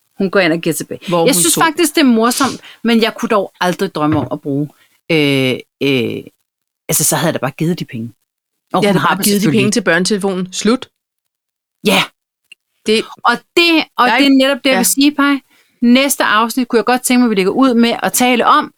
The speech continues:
Speaker 1: hvad vi vil bruge syv hundrede nioghalvtreds millioner kroner til.
Speaker 2: Men bliver vi ikke altid kede af det? Vi får sådan en blues bagefter, når vi opdager, at vi ikke har vundet dem.
Speaker 1: Ikke mig.
Speaker 2: Vi har gjort det før. Nej, okay. Jeg vil gerne prøve.
Speaker 1: Og jeg tør godt sige,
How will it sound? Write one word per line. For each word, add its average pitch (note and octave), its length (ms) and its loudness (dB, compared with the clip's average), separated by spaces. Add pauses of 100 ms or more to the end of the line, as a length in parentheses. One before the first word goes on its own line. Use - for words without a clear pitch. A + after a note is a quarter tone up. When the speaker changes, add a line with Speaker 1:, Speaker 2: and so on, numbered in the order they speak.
(220)
Speaker 1:
hvad B3 240 0
vi C4+ 80 -4
vil B3+ 200 0
bruge A#3+ 360 0 (140)
syv D#4 420 2 (120)
hundrede C#4+ 320 4
nioghalvtreds C4+ 680 2
millioner B3 340 2
kroner A#3+ 280 2
til. E3 260 0 (800)
Speaker 2:
Men A3 140 -6
bliver C4 260 -2
vi B3+ 60 -6
ikke B3+ 160 -6
altid A#3+ 240 -8
kede C4+ 520 -4
af G3+ 60 -4
det? A#3 200 -10
Vi B3 80 -4
får B3+ 200 -6
sådan C4 160 -6
en B3 40 -8
blues C4 520 -2
bagefter, A3 420 -4
når A3 120 -4
vi G#3 100 -2
opdager, G3+ 320 -4
at G3 80 -4
vi G#3 40 -4
ikke G#3 120 -8
har A3+ 80 -6
vundet A3 360 -2
dem. G#3+ 100 -12
Speaker 1:
Ikke D#3 140 0
mig. C3 280 -2 (720)
Speaker 2:
Vi G#3 80 -4
har G#3 60 -2
gjort - 340 -6
det B3+ 80 -8
før. - 300 -6
Nej, G3+ 280 -6
okay. G#3+ 300 -8 (240)
Jeg A3+ 80 -4
vil A3+ 80 -6
gerne B3 220 -4
prøve. G#3 380 -6
Speaker 1:
Og A3+ 100 -2
jeg G#3+ 140 0
tør G#3 160 0
godt B3 260 -2
sige, B3 360 0